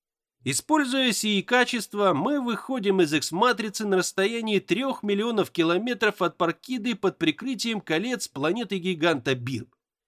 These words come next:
Идём группой под завесами Асмодеев, подлинных королей информационной борьбы. На дальних подступах к Паркиде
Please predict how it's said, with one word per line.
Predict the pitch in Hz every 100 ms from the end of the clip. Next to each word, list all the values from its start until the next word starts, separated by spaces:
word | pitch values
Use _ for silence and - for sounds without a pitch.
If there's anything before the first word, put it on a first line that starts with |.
| _ _ _
Идём | 113 135 262 294 170
группой | 143 233 294 - 254
под | - 202
завесами | 151 170 214 226 208 190
Асмодеев, | 190 - 196 190 175 101 - _ _ _ -
подлинных | 220 269 240 254 240 208
королей | - 202 208 208 254 214
информационной | 151 143 135 120 - 117 110 110
борьбы. | 110 120 104 87 _ _ _ _ _ _ _ _ _
На | 110 139
дальних | 180 311 277 226 -
подступах | 277 262 - 208 190 - -
к | -
Паркиде | 160 170 - 247 262 220 233 -